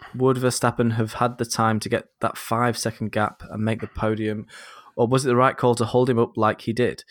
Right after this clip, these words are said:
Is this the end of Ferrari, or are we going to see this, some kind of redemption? It breaks my heart seeing this. You're not alone, Brooke."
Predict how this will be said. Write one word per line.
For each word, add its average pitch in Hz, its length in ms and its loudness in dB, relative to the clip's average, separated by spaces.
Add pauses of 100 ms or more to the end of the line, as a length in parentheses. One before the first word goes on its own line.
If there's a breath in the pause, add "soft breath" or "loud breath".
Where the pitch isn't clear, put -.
(1040 loud breath)
Is 143 200 2
this 143 220 2
the 120 180 4
end 113 260 2
of 107 140 -2
Ferrari, 104 420 2
or 107 160 0
are 113 220 2
we 110 80 2
going 107 200 0
to 104 60 -6
see 104 200 -2
this, 101 140 -4
some 123 300 0
kind 110 280 0
of 107 60 -8
redemption? - 520 -4
It 110 180 -12
breaks 117 440 -2
my 113 100 2
heart 110 260 -2
seeing 98 300 -6
this. 95 320 -8
You're 113 100 -4
not 110 160 0
alone, 104 500 -2
Brooke." - 280 -6